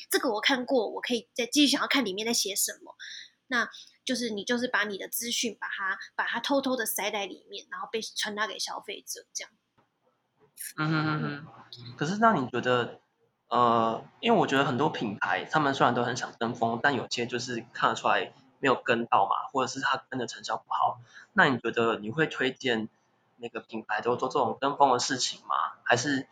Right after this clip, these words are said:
Speaker 2: 如果其实你今天其实你没有产品要，呃，推销的话，然后你也没有新的内容要出来的话，其实你就不必跟风了。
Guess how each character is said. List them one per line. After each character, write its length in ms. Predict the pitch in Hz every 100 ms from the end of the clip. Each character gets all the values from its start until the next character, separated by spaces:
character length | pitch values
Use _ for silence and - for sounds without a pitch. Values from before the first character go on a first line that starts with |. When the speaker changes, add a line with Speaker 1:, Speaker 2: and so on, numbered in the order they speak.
| _
Speaker 2:
如 120 | 139 135
果 120 | 120
其 100 | 123
实 120 | 120
你 100 | 110
今 140 | 127 123
天 200 | 120 127
其 100 | 110
实 140 | 113
你 100 | 110
没 100 | 110
有 100 | 120
产 280 | 104 104 113
品 120 | 107
要， 240 | 107 104 113 - - - -
呃， 120 | 110 107
推 260 | 135 117
销 160 | 120 113
的 100 | 98
话， 360 | 113 87 - 117
然 100 | 127
后 80 |
你 100 | 127
也 80 | 113
没 100 | 117
有 160 | 113 95
新 140 | - 123
的 80 |
内 160 | 120 123
容 180 | 104 104
要 160 | 113
出 200 | 113 131 117
来 60 |
的 100 | 104
话， 220 | - 101 -
其 60 |
实 120 | - 120
你 60 |
就 120 | 123 139
不 80 |
必 160 | - 120
跟 200 | 107 107
风 120 |
了。 60 | 98